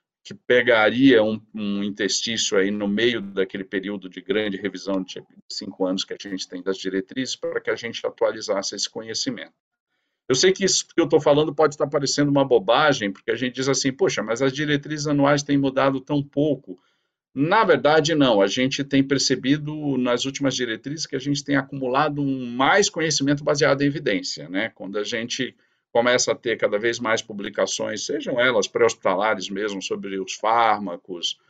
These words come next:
eh, sobre hipotermia ou controle direcionado de temperatura, a gente começa a ver que a gente entrou numa fase de construção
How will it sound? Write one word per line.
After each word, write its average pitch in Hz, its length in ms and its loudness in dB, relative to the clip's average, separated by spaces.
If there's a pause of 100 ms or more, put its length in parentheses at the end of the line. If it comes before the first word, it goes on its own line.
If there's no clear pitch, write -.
(320)
eh, 92 500 2
sobre 131 440 4
hipotermia 104 960 0
ou 101 160 4
controle 98 380 -8
direcionado 98 580 -2
de - 80 -20
temperatura, 98 580 -6
a 127 40 0
gente 127 200 -6
começa 127 340 -2
a 117 60 0
ver 135 160 -4
que 139 80 -4
a 139 40 0
gente 135 300 -2
entrou 147 340 0
numa 131 180 -2
fase 135 320 2
de 127 80 -12
construção 113 880 -4